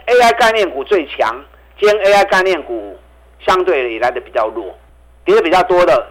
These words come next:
像台光电，啊，跌了三趴，双红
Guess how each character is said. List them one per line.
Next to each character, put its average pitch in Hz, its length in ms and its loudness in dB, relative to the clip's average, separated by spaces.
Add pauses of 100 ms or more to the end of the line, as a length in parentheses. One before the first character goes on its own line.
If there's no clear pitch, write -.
像 165 220 -2
台 135 160 -2
光 156 280 -2
电， 147 240 -4 (400)
啊， 113 160 -4
跌 135 180 -2
了 135 100 -2 (100)
三 139 240 0
趴， 131 340 -4 (600)
双 196 360 0
红 139 400 0